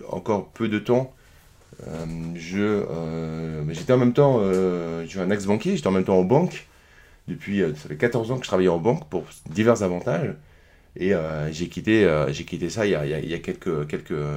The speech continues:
quelques semaines maintenant. Et, euh, du coup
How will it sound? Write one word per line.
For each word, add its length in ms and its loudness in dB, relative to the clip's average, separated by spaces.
quelques 240 -10
semaines 240 0
maintenant. 500 -2
Et, 340 10
euh, 840 0
du 160 -4
coup 280 0